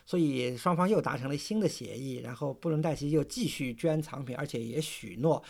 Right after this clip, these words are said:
等他过世以后，把他剩下的其余藏品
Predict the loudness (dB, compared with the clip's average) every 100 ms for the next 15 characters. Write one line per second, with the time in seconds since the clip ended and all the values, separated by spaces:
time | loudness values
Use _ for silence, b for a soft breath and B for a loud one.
0 | B -6 -2 0 6 4 4 -4 -2 0
1 | 0 -2 -6 0 0 0 -2 -6 -6 -4
2 | 0 0 0 -6 -6 -8